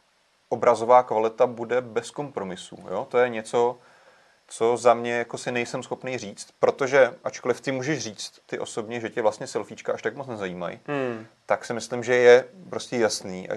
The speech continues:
Speaker 1: proto se tady dělají i šedesátí megapixelový selfie telefony a
Speaker 2: Že
Speaker 1: spousta
Speaker 2: lidi
Speaker 1: jiných
Speaker 2: zajímají,
Speaker 1: věcí,
Speaker 2: jako určitě.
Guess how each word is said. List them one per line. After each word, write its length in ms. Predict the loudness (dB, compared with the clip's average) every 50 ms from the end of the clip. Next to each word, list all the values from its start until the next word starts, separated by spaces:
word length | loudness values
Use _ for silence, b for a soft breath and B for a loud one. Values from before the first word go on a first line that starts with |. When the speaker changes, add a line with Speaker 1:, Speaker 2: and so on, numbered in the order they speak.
| -6 -4
Speaker 1:
proto 220 | -2 -2 -2 -2 -4
se 140 | -4 -2
tady 160 | -2 -2 -2 -2
dělají 260 | -2 2 2 2 2
i 40 | 0
šedesátí 480 | -4 -8 -8 -2 0 2 2 2 0 -4
megapixelový 680 | -8 -8 -8 -8 -12 -12 -12 -10 -10 -8 -8 -8 -8
selfie 340 | -8 -6 -8 -8 -8 -10 -10
telefony 380 | -8 -8 -8 -8 -8 -10 -10 -10
a 40 |
Speaker 2:
Že 60 | -12 -8
Speaker 1:
spousta 180 | -4 -2 0
Speaker 2:
lidi 140 | 0 2 2
Speaker 1:
jiných 100 | 2 4
Speaker 2:
zajímají, 300 | 4 4 4 4 4 4
Speaker 1:
věcí, 60 | 4 4
Speaker 2:
jako 100 | 0 -4
určitě. 340 | -4 -6 -8 -8 -6 -6